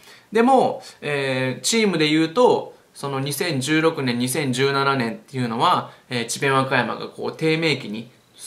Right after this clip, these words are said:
ものすごい低迷期に入っていたとこなので、そこの中で、やはり下級生の時も、二年生になってからも、孤軍奮闘状態。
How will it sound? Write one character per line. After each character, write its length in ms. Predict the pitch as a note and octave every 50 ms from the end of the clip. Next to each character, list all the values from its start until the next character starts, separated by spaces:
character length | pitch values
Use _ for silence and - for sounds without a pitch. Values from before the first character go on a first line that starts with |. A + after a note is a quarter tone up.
| -
も 160 | - D3 D3+
の 80 | E3+ G3+
す 160 | G3 - -
ご 140 | B3 D4 D4+
い 80 | A#3+ -
低 220 | - E3+ D#3+ D#3+
迷 160 | E3 D#3 C#3+
期 100 | C3 A#2+
に 80 | A2+ A2+
入 200 | A#2 B2+ B2+ B2
っ 60 | B2 B2+
て 120 | - - A#2+
い 60 | A#2
た 80 | -
と 120 | - B2+ B2
こ 100 | B2 A#2+
な 100 | A#2 -
の 100 | - -
で、 280 | D#3 F#3 F#3 - - -
そ 320 | - - - - - G#3
こ 120 | G#3 B3 B3
の 80 | B3
中 300 | B3 B3+ C4 C4 B3+ A3+
で、 460 | A3 B3+ C#4+ C#4 C#3+ - - - - -
や 100 | - C#3+
は 80 | C#3+ D3+
り 100 | C3+ B2+
下 140 | - D3 D3
級 200 | - F3+ F3+ -
生 160 | - C#3 A#2+
の 60 | A#2
時 240 | A2 B2 A#2+ - B2+
も、 360 | D#3 G3 A3+ G3 B2+ G#2+ - - -
二 120 | - D3 D3+
年 220 | E3 F3 F3 E3+
生 140 | E3 - E3
に 80 | D#3+ D#3
な 120 | D#3+ E3+
っ 60 | E3+
て 100 | - C#3+
か 100 | C3 B2+
ら 100 | A#2+ A#2+
も、 340 | B2+ F#3 A#3 A3+ - - - - - _
孤 200 | - - A3+ A#3
軍 220 | G3 F3 D3 C3 A#2
奮 340 | - - C#3+ C#3 C3+ C3 C3
闘 220 | C#3 C3 B2+ B2+ B2
状 180 | C3 A#2+ A2+
態。 300 | A2+ - - A#2 - -